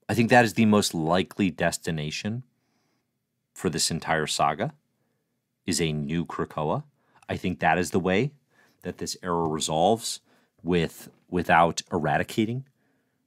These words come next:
everything that came before, without the Brevoort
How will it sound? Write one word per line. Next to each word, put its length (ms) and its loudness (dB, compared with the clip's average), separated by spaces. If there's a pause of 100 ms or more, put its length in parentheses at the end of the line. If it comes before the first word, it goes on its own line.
(480)
everything 440 2
that 100 2
came 240 -2
before, 480 0 (760)
without 520 4
the 200 0
Brevoort 520 0